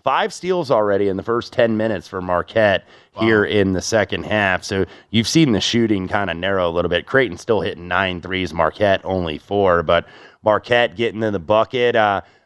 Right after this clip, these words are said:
Speaker 1: um, uh, Creighton's got five fouls in the second half, Marquette with four. So, you know, that's basically what I tried to do. It was like, okay, I've got Creighton to win, so essentially I got Creighton as a pick 'em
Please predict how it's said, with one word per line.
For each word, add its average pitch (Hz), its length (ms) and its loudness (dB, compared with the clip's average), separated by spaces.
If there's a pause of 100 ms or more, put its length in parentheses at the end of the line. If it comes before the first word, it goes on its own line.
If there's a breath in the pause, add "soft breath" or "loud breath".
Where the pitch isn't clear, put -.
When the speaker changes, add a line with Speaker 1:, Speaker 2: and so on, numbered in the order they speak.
(100)
Speaker 1:
um, 98 300 -2
uh, 95 180 -2
Creighton's 139 320 -2
got - 200 -6
five 110 240 0
fouls 95 360 -2
in 92 100 -10
the 90 80 -10
second 92 280 -4
half, 90 180 -2
Marquette 90 500 0
with 82 100 -6
four. 104 520 2
So, 92 420 2 (240 loud breath)
you 139 80 -4
know, 143 160 2
that's 160 180 2
basically 214 280 0
what 160 120 2
I 131 80 2
tried 127 260 2
to 104 60 -6
do. 95 480 2
It 90 40 0
was 92 120 -4
like, 92 200 0
okay, 98 280 -2
I've 87 120 0
got 98 180 -2
Creighton 180 320 0
to 117 80 0
win, 107 300 0
so 101 100 -2
essentially 127 400 -2
I 101 60 0
got 90 180 -2
Creighton 120 320 0
as 87 120 0
a - 40 -14
pick 120 260 4
'em 78 240 -4